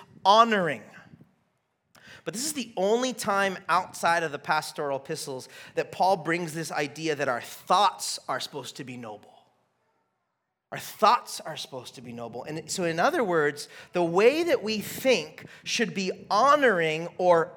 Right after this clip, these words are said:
God-honoring. And so, if, if, if you can feel it already and you're thinking about yourself, I know for me, as I'm reading this, as I'm studying this this week, I'm immediately met with,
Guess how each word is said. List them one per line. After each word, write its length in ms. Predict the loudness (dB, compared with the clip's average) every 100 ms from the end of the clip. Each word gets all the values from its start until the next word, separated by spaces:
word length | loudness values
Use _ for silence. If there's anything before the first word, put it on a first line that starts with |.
| -2
God-honoring. 1040 | 6 8 8 6 4 0 0 0 -4 -6 -14 -20 -20 _ _ _ _ _ _ _ _ _ _ _ _ _
And 140 | -10 -6
so, 380 | 0 0 -2 -10 _ _ -8
if, 300 | -8 -10 -10
if, 440 | -2 -2 -4 -20 -20 _
if 120 | -14
you 120 | -10 -6
can 200 | -6 -8
feel 320 | -4 2 4
it 100 | 6
already 580 | 4 6 2 2 -10 -12 _ _ _ -10
and 100 | -8
you're 120 | -6
thinking 320 | -2 -2 -2
about 200 | 0 0
yourself, 720 | -2 -6 0 2 2 -2 -12 -20 -20 _ -20 _ -6 0
I 80 |
know 160 | 4 4
for 160 | 2 -2
me, 300 | 0 2 2
as 280 | 2 2 2
I'm 260 | 2 2
reading 480 | 0 0 0 0 -2
this, 340 | -6 -8 -8 0
as 260 | 4 4 2
I'm 140 | -2
studying 640 | -4 -2 -2 0 -2 -4
this 160 | -6 -10
this 260 | -10 -10
week, 240 | -8 -10 -10 -12 0
I'm 120 | 2
immediately 580 | 4 2 2 0 0 4
met 220 | 4 4
with, 200 | 0 -4